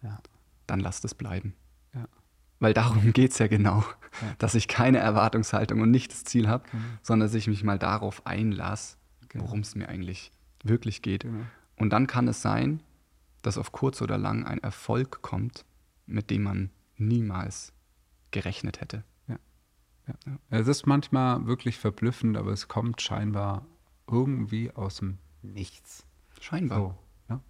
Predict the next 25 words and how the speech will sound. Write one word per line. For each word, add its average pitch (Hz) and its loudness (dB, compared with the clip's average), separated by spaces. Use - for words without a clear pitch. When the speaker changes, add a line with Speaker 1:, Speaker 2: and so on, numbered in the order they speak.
Speaker 1:
Genau. 107 -2
Speaker 2:
Auch 104 -6
die 107 -6
Kampagne, 113 0
die 101 -4
ich 95 -6
damals, 98 -4
äh, 98 -4
kreiert 113 -2
hab - -6
in 107 -2
meinem 98 0
Urlaub, 117 0
ja, 107 -8
die 107 -2
hat 98 0
ja 101 2
nicht 101 0
in 101 -2
der 98 0
nächsten 101 -2
Woche 98 -4
eine 98 0
Million 95 0
gebracht, - -10